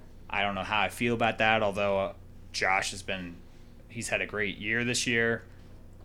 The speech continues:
Um, and obviously the he-, whole four first round picks from Houston was on the table a week and a half, two weeks ago as well. But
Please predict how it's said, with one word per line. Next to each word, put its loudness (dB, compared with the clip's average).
Um, -2
and 0
obviously 0
the -2
he-, -8
whole -2
four -2
first -2
round 2
picks 2
from -2
Houston 2
was 2
on 0
the -2
table 4
a 0
week 0
and 0
a 2
half, 4
two 0
weeks 0
ago 2
as -2
well. 10
But 4